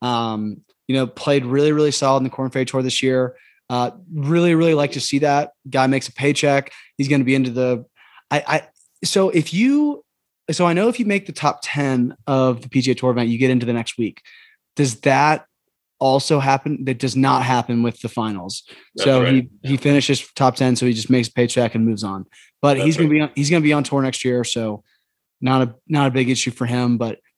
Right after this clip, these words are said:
Speaker 1: just really, really cool to see a hometown boy,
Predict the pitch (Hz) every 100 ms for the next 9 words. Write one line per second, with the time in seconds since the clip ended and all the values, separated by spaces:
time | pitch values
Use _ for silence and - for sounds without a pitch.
0 | _ 160 - 143 160 156 147 151 135 -
1 | 143 131 - 135 131 127 123 _ _ 135
2 | 117 151 147 139 139 135 127 123 123 117